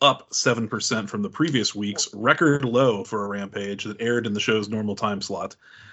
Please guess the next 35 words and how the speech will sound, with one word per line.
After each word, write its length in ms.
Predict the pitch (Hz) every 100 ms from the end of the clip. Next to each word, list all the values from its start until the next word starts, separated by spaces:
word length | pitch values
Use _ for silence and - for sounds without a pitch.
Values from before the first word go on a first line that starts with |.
| - _
Um, 380 | - 101 104 98
this 160 | 120 131
week 140 | 123
was 120 | 107 -
still 280 | 131 123
the 120 | 113 98
second 380 | - 123 147 113
lowest 400 | 117 117 - -
viewership 520 | 107 107 - 107 104
Rampage 420 | 107 104 113 104
has 120 | 98
done 260 | 98 104 104
in 40 | 104
its 140 | -
regular 240 | 110 107
time 260 | 98 107 101
slot 280 | 101 98 -
so 120 | 104
far 200 | 107 101
this 160 | 98 98
year. 420 | 107 120 147 156 _ _ - - - _ -
Uh, 280 | 107 110 104
in 60 | 98
the 100 | 120
eighteen 200 | 135 160
to 60 |
forty-nine, 460 | 135 127 120 117 117
Rampage 400 | 107 107 110 98
drew 160 | 113 95
a 60 |
point 320 | 92 143 143
one 240 | 120 120 113
five 580 | - 120 127 131 147 -
and 140 | 101
finished 340 | 98 104 -